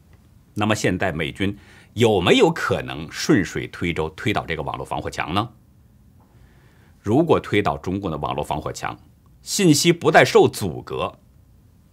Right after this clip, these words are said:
中国的百姓苦供久矣，在了解了真相之后，他们会不会群起来推倒中共的红墙呢？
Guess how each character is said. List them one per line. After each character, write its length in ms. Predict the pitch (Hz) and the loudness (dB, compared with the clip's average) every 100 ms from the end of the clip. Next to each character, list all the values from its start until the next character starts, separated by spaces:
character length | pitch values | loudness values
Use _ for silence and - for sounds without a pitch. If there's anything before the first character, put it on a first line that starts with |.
| _ _ _ _ _ - | _ _ _ _ _ -4
中 220 | 113 151 | -2 0
国 120 | 92 | 0
的 80 | 90 | 0
百 180 | 78 58 | -2 -4
姓 380 | - 78 60 - - | -8 -8 -10 -16 -18
苦 300 | - 98 82 | -8 -4 -4
供 260 | - 120 | -2 -2
久 300 | 82 78 69 | -2 -4 -4
矣， 240 | 123 65 - _ _ _ _ - - | -6 -8 -14 _ _ _ _ -20 2
在 140 | 165 | 4
了 260 | 139 110 165 | 6 6 6
解 120 | 101 | 6
了 100 | 87 | 2
真 160 | 123 | 0
相 180 | 131 92 | 0 -2
之 140 | - 101 | -2 -2
后， 220 | 98 - - | -2 -4 -8
他 140 | - | 0
们 100 | 165 | 0
会 320 | 87 82 277 | 2 2 2
不 140 | - 90 | 2 -2
会 180 | - 87 | -6 -6
群 380 | - 123 170 | -4 -2 0
起 300 | - - 76 | 0 -2 -4
来 120 | 71 90 | -2 -4
推 340 | - - 143 | -4 -2 0
倒 160 | 110 64 | -2 -4
中 200 | - 107 | -4 -4
共 140 | 113 | -4
的 40 | 69 | -8
红 220 | - 76 | -10 -12
墙 260 | - 62 | -10 -12
呢？ 80 | 62 | -12